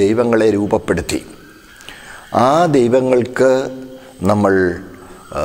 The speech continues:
ആരാധന കഴിക്കുക, അല്ലെങ്കിൽ ആ ദൈവങ്ങളെ നാം ഭജിക്കുന്ന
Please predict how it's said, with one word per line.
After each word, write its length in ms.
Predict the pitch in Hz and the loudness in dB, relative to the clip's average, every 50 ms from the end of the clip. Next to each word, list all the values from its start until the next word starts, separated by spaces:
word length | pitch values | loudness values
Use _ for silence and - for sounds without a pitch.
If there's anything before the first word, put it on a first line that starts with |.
| 78 76 71 73 71 73 76 - - 98 101 113 | -4 -4 -4 -4 -4 -6 -8 -6 -4 -2 0 0
ആരാധന 520 | 120 123 127 123 123 123 127 - - 117 117 104 | 0 0 2 2 2 2 0 0 0 2 2 2
കഴിക്കുക, 340 | 104 95 87 - - 101 - - | 2 0 -2 -2 -2 -2 -2 0
അല്ലെങ്കിൽ 280 | 92 107 107 120 135 147 - - 107 | -2 -2 0 0 0 0 0 -2 -2
ആ 40 | 120 139 135 120 | -2 0 2 2
ദൈവങ്ങളെ 580 | 107 104 113 127 139 143 139 120 104 95 90 92 107 143 220 - - - - - - - - - | 2 2 2 0 0 0 0 0 0 2 2 0 0 -2 -6 -10 -16 -16 -16 -18 -18 -12 -2 0
നാം 100 | 110 117 113 95 - - | 0 0 0 -2 -2 -2
ഭജിക്കുന്ന 680 | 127 120 120 127 127 117 - - 131 120 110 104 90 | -2 0 2 0 0 -2 0 -2 -2 0 0 -2 -2